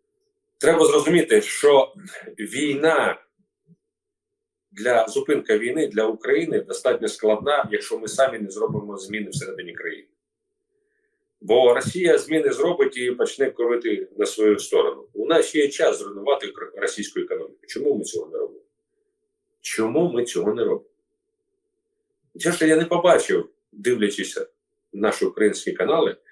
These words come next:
як посилена наша держава готує населення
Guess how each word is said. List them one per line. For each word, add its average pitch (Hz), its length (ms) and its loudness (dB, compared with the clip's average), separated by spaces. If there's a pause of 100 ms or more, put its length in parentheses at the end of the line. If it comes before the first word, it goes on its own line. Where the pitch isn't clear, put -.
(300)
як 104 240 2
посилена 135 720 2 (280)
наша 101 340 0
держава - 640 0
готує 95 460 -2
населення 104 640 -2